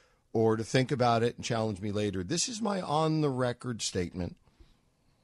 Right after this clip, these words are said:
I mean, this is, if you like, my tweet. I'll tweet this after the show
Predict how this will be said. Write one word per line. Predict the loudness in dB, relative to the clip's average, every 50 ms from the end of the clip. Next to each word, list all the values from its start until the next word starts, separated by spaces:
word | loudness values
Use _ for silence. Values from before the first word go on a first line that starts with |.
| _ _ _ _ _ _ _ _ _ 0
I | 4
mean, | 6 6
this | 6 4 4 0
is, | 0 -2 -2
if | -4 -4 -4
you | -4 0
like, | 2 2 2 2 0 -2 -6 -4
my | -2 -2 0 0 -2 -4 -6 -8 _ _ _
tweet. | -8 -6 -4 -4 -4 -6 -10 _ _ _ _ _ -2
I'll | 0 0 0
tweet | 0 -2 -2 -2 -2 -2 -4 -8 -12
this | -12 -8 -6 -4
after | -4 -4 -6 -8 -10
the | -8 -8
show | -6 -6 -6 -6 -8